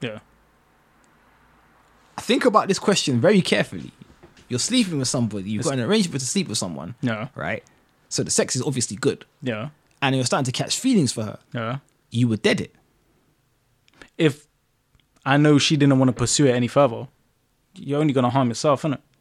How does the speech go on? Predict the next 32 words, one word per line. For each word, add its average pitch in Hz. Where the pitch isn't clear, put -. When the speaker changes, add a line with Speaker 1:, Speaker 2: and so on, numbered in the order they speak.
Speaker 2:
Okay. 135
Speaker 1:
Unless, 196
Speaker 2:
All 143
right. 104
Speaker 1:
I 269
don't 311
know, 285
'cause 202
you 285
might 254
be, 175
like, 131
s-, -
might 247
be 185
super, -
like, 147
certified 170
in 143
your 135
source 170
and 131
think 147
that 127
you 123
can, 127
you 139
can 123
ch-, -
change 185
it. -
'Cause 170